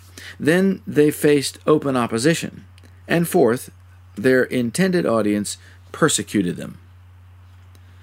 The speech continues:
Now let us see the prophetic point in the last days.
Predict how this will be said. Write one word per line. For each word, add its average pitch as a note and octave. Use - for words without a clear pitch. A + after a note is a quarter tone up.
Now D3
let F3+
us F#3+
see A#2+
the G#2
prophetic A#2+
point F#2
in F#2+
the G2
last F#2
days. -